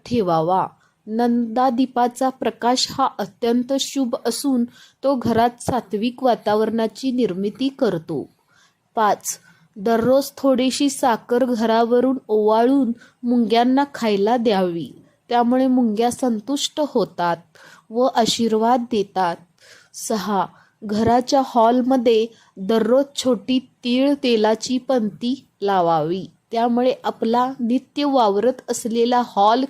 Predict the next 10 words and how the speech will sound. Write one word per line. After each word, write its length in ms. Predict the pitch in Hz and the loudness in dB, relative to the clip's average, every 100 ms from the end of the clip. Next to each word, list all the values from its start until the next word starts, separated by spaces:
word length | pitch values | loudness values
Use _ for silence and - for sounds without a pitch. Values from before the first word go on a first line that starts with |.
| - | -4
किंवा 400 | 240 233 247 226 - - - - | -4 0 0 0 -4 -20 -20 -6
दिवाणखाना 800 | 220 208 226 269 - 247 233 247 | -2 0 0 -2 -4 -2 0 0
मंगलमय 800 | 247 214 202 190 220 233 240 247 | 0 -2 -2 -2 0 0 0 0
व 140 | 233 247 | 2 0
शुद्ध 440 | - 254 226 202 269 285 | 0 -4 -6 -2 -2 0
होतो. 520 | 196 175 - 151 - _ _ _ _ - | -2 -4 -6 -8 -10 _ _ _ _ -12
सात, 320 | - 214 185 - - - _ _ _ 196 | -4 -2 -2 -6 -20 -20 _ _ _ -10
घरात 380 | 196 220 240 262 - | -4 2 2 0 -2
छोट्या 420 | 262 247 247 247 | 0 0 2 0
कुंडीत 460 | 254 285 269 285 | 0 0 2 0